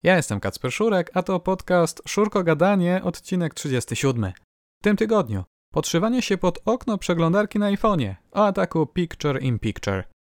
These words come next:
Jak sprawdzić, gdzie byliśmy na wakacjach bez naszej zgody, o podatności cross-site search. Czy słyszałeś o Google BigQuery? Przeszukiwanie wielu gigabajtów danych w celu odnalezienia tokenów api na GitHubie.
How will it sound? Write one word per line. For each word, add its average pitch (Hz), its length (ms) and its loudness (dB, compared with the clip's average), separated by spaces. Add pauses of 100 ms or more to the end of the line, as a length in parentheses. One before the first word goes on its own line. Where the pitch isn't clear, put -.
(140)
Jak 113 220 0
sprawdzić, 151 520 -4
gdzie 127 240 0
byliśmy 160 440 2
na 143 160 0
wakacjach 131 520 -4
bez 123 180 -6
naszej 117 280 -2
zgody, 107 420 -2 (380)
o 226 120 2
podatności 185 680 0 (100)
cross-site 135 540 -2
search. - 520 -6 (300)
Czy 180 200 0
słyszałeś 262 600 0
o 185 220 0
Google 208 440 2
BigQuery? 139 720 0 (280)
Przeszukiwanie 202 640 0
wielu 175 340 2
gigabajtów 156 640 0
danych 170 480 0
w - 40 -20
celu 180 260 0
odnalezienia 165 560 0
tokenów 165 440 -2 (100)
api 131 300 -2
na 135 120 0
GitHubie. 143 520 0